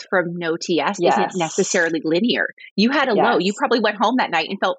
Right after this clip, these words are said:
Speaker 1: pretty crappy about how that
Speaker 2: So
Speaker 1: conversation
Speaker 2: embarrassed.
Speaker 1: went and self-guessed, you know, second-guessed yourself. And then you just had to, you know, enjoy that, not enjoy, but just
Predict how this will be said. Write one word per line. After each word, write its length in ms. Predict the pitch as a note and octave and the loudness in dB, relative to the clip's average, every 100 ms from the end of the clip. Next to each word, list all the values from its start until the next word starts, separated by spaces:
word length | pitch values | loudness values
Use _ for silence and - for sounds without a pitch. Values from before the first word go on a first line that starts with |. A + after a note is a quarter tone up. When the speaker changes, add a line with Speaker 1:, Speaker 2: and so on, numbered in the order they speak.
| _ | _
Speaker 1:
pretty 220 | - C#4 B3 | -12 -10 -8
crappy 460 | - - B3+ A#3+ | -8 -6 -4 -2
about 280 | E3+ D3 G3 - | 0 0 0 0
how 120 | F3 | 0
that 160 | G#3 - | 0 2
Speaker 2:
So 80 | A3+ | 4
Speaker 1:
conversation 540 | A3 F#3+ A3 A3 G#3+ | 4 4 2 0 -2
Speaker 2:
embarrassed. 60 | F#3+ | 0
Speaker 1:
went 180 | D#3+ - - A#3+ - | 0 -2 -8 -6 -2
and 180 | A3 | -2
self-guessed, 480 | A3 G#3 - C#4 E4+ - | 0 0 0 -2 -2 -8
you 140 | G#3+ | -2
know, 180 | G3 F3 | 0 0
second-guessed 500 | A3+ B3 B3 A#3 C4 | -4 -4 -2 -2 -2
yourself. 360 | A#3 A3 E3 E3 | -4 0 0 0
And 140 | E3+ | -4
then 240 | F3 E3 B2 - | -6 -8 -10 -6
you 120 | F#3+ | -4
just 160 | G#3 A3+ | -2 -2
had 120 | E3 | -2
to, 80 | D#3+ | -2
you 100 | D#3+ | -4
know, 120 | D3+ | -4
enjoy 420 | - F#3 F#3 F3 | -4 0 2 2
that, 180 | E3 D#3 - - - - | 2 0 -4 -18 -10 -4
not 120 | G3+ | -2
enjoy, 340 | F3 F#3 D#3 | 0 2 2
but 160 | D#3 D3+ | 0 -2
just 140 | D#3 | -6